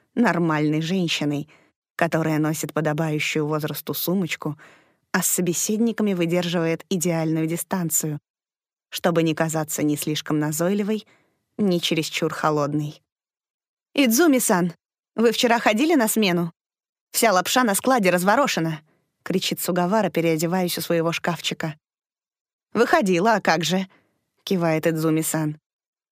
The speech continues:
"Днем все ровно было". А ночной сменщик вдруг опять взял отгул. Попросила Дата его заменить, а он у нас еще совсем желторотый.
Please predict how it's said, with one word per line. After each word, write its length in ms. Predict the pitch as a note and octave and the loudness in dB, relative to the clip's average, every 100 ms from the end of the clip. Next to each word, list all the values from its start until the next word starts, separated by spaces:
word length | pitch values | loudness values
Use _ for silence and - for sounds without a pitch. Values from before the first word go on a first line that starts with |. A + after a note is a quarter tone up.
| _ - | _ -2
"Днем 360 | G3+ G#3 G3+ | 2 4 2
все 200 | G#3+ C4+ | 2 4
ровно 320 | A#3 F3 F3+ | 4 4 2
было". 360 | F3 F3+ F3+ F#3 _ _ _ _ _ _ - | 2 2 0 -2 _ _ _ _ _ _ 0
А 140 | G#3 | 2
ночной 380 | F#3 F3+ G3+ F3 | 2 0 0 0
сменщик 500 | - G#3 G#3 - F#3 | 0 0 0 0 -2
вдруг 260 | F#3 F#3 F3+ | 0 0 0
опять 300 | E3 F#3+ F3 | 2 0 0
взял 280 | F3 E3+ | 0 2
отгул. 400 | F3+ F#3 F3 D#3 - _ _ _ _ - | 2 0 -2 -2 -8 _ _ _ _ -2
Попросила 580 | A#3 A#3+ A#3 - C4 A#3+ | 2 2 2 2 2 2
Дата 320 | B3 B3 F#3 | 4 2 2
его 240 | F3 E3+ | 2 2
заменить, 540 | E3+ F3+ G3 C4 A#3 - - _ _ - | 2 2 4 2 2 -4 -16 _ _ 0
а 180 | B3 A#3 | 2 4
он 160 | B3 | 4
у 60 | A3 | 2
нас 240 | G#3+ G3+ | 2 0
еще 320 | F#3+ F#3 - F#3+ | 0 0 0 2
совсем 440 | E3+ - G#3 F#3 | 0 0 0 2
желторотый. 800 | F3+ D#3+ E3 D3+ D#3 D#3+ D3+ | 0 0 2 0 0 -4 -6